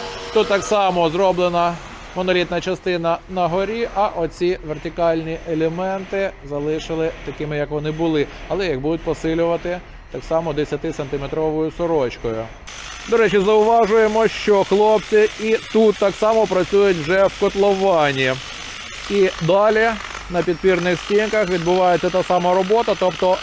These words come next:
збивають слабкий бетон, теж готують анкери для каркасу. Я вам казав, що оці вертикальні елементи залишаються, лише обетоновується верхня частина стінки. Але початково планували, що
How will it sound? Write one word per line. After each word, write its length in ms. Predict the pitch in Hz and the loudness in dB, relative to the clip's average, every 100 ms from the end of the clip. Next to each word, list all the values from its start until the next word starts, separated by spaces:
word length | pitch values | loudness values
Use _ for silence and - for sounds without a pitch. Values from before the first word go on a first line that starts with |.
| - | -2
збивають 680 | 160 190 196 185 170 165 147 | 2 4 4 4 4 4 2
слабкий 380 | 175 165 175 | 0 0 0
бетон, 460 | 165 170 180 208 226 214 - - - - - | 2 0 2 2 2 -2 -12 -12 -12 -8 0
теж 240 | 190 156 | 2 2
готують 580 | 175 175 185 175 170 160 - - - - - - 165 | 2 2 2 4 2 0 -4 -8 -8 -8 -8 -4 -2
анкери 580 | 175 190 185 175 165 156 135 | 0 2 2 4 2 0 2
для 200 | 170 160 | 2 2
каркасу. 800 | 196 196 196 170 160 - 202 240 - - | 2 2 2 2 2 2 0 0 -2 0
Я 100 | 190 | 2
вам 120 | 175 | 2
казав, 420 | 185 180 208 202 | 2 2 2 2
що 280 | - 196 196 196 | 0 2 2 2
оці 360 | 180 - 185 185 - | -2 2 4 4 -2
вертикальні 640 | 175 175 185 190 180 175 175 | -4 0 0 4 4 4 2
елементи 580 | 175 185 185 175 180 | 0 0 0 0 0
залишаються, 840 | 170 180 185 214 214 220 220 - 202 | 0 0 0 2 2 4 2 0 2
лише 320 | 180 - 185 | 2 0 0
обетоновується 840 | 175 175 190 190 180 170 165 180 | 2 2 0 2 4 4 2 0
верхня 380 | 175 165 170 170 | 2 0 0 -2
частина 560 | 180 165 185 170 165 | -2 -2 0 2 2
стінки. 520 | 151 - 180 170 196 233 - - - - - - | -2 0 0 2 0 0 -2 -4 -6 -10 -8 0
Але 380 | 175 190 185 175 - | 4 4 4 2 0
початково 600 | 208 208 - 220 202 190 | 2 0 0 2 4 4
планували, 720 | 196 190 202 196 190 180 175 | 2 2 2 4 4 4 2
що 400 | - - 185 175 | 0 2 2 2